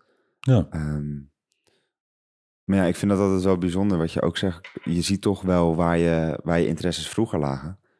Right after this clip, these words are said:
Speaker 2: Want ik heb altijd heel veel getekend en heel veel strips gemaakt. En daar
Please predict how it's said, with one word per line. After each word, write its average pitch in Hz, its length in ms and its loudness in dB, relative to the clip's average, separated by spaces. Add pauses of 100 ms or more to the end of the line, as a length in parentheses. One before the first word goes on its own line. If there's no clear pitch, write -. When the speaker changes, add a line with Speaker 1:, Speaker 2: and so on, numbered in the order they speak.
(180)
Speaker 2:
Want 78 140 -6
ik 76 80 -4
heb 71 100 -2
altijd 76 260 -4
heel 80 140 -2
veel 76 120 -8
getekend 78 540 -2
en 76 60 -6
heel 76 120 -6
veel 76 120 -12
strips - 300 -8
gemaakt. 73 420 -6
En 76 200 -6
daar 73 340 -2